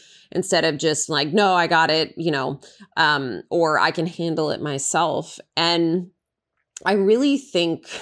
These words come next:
<laughs> that this is all in service of, of a bigger transformation. I, it's not lost on me that what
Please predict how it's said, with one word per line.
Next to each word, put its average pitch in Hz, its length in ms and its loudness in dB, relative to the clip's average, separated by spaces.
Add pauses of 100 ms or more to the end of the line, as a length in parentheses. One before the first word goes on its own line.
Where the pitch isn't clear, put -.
<laughs> - 560 -10 (160)
that 180 120 -2
this 214 200 2
is 185 120 2
all 180 280 4
in 175 100 4
service 156 680 0
of, 151 540 0 (100)
of 175 180 0
a 180 80 4
bigger 151 720 -2 (120)
transformation. 160 1120 -4
I, 170 120 0
it's 165 260 -2
not 190 320 2
lost 170 360 2
on 160 240 0
me 147 260 -2
that 127 180 -2
what 160 400 0